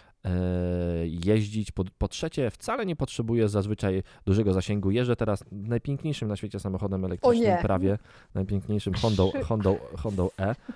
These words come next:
Speaker 1: Ona ma poniżej dwustu kilometrów, ma W L T P dwa dwa dwa, ale niemożliwe do osiągnięcia, e, a na pewno nie w ostatnich dniach, kiedy było zimno, kiedy nam dużo energii szło na ogrzewanie. E, ten samochód ma sto pięćdziesiąt realnie kilometrów zasięgu.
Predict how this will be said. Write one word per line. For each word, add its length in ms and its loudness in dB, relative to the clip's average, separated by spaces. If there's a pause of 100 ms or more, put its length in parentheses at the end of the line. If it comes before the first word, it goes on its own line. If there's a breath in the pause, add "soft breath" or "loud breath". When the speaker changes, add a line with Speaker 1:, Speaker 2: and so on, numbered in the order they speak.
(140)
Speaker 1:
Ona 260 2
ma 180 2
poniżej 600 2
dwustu 300 -6
kilometrów, 420 0
ma 140 0
W 220 2
L 100 4
T 100 -2
P 160 0
dwa 160 0
dwa 140 2
dwa, 300 2 (280 loud breath)
ale 260 4
niemożliwe 640 2
do 80 2
osiągnięcia, 560 -2 (160)
e, 260 -4
a 40 -2
na 80 0
pewno 200 0
nie 120 2
w 40 -4
ostatnich 360 -4
dniach, 160 -4
kiedy 200 -2
było 180 0
zimno, 380 0 (280 loud breath)
kiedy 200 -6
nam 100 -2
dużo 340 2
energii 320 -2
szło 140 -4
na 120 -2
ogrzewanie. 440 -2 (400 loud breath)
E, 160 -4 (220 loud breath)
ten 100 0
samochód 260 0
ma 100 -2
sto 140 -2
pięćdziesiąt 320 -4
realnie 400 -4
kilometrów 380 -2
zasięgu. 360 -6